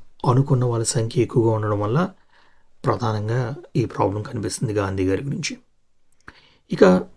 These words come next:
రెండో విషయం ఏంటంటే గాంధీ గారు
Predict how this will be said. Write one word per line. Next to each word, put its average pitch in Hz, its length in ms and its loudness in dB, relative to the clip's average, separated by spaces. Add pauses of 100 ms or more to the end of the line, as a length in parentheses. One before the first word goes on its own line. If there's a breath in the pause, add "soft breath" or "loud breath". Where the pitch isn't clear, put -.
(580)
రెండో 175 340 10
విషయం 180 480 2 (160)
ఏంటంటే 143 600 2 (1200 soft breath)
గాంధీ 185 400 8
గారు 170 400 8